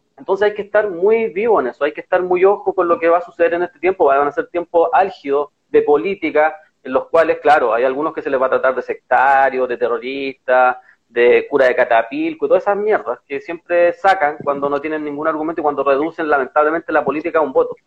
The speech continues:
Acá hay que estar, ojo, no hay que reducir la política que se ha hecho desde el dieciocho de octubre, que venía de hace mucho rato, como dice Inés, hace mucho rato que se venían manifestando los noma F P, los estudiantes del dos mil once, el dos mil seis, todo eso fue un proceso que terminó en una acumulación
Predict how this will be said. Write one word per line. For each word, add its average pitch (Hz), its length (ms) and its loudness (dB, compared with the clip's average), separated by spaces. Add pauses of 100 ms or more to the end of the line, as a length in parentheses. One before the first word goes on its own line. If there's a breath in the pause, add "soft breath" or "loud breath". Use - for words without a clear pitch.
(120)
Acá 143 140 -8
hay 170 40 -8
que 170 100 -16
estar, - 340 -4
ojo, 175 340 -2 (380)
no 135 100 0
hay 185 100 2
que - 140 -2
reducir 185 640 2
la 139 140 0
política 180 640 0
que 139 100 -10
se 143 140 -2
ha 143 80 4
hecho 135 300 -2
desde 123 280 -6
el 123 120 -10
dieciocho 147 300 -6
de 165 60 0
octubre, 170 380 0 (160)
que 147 100 0
venía 185 180 4
de 196 80 2
hace 196 120 -6
mucho 196 220 -4
rato, 202 180 0
como 190 140 -4
dice 202 160 -4
Inés, 156 220 -8
hace - 180 -14
mucho 165 240 -4
rato 185 180 2
que 170 60 -10
se 175 100 -6
venían 170 220 -2
manifestando 160 480 -4
los 143 120 2
noma 147 260 0
F 135 160 -4
P, 143 300 0 (220 loud breath)
los 143 140 4
estudiantes 139 340 -2
del 127 100 -4
dos 131 100 -2
mil 131 180 -2
once, 139 260 -2
el 127 60 -4
dos 123 140 -2
mil 127 200 -6
seis, 156 260 0 (240 loud breath)
todo 214 200 4
eso 214 160 0
fue 202 120 0
un 196 100 -6
proceso 214 500 2
que 180 80 0
terminó 160 300 -2
en 185 80 0
una 180 140 2
acumulación 156 640 -2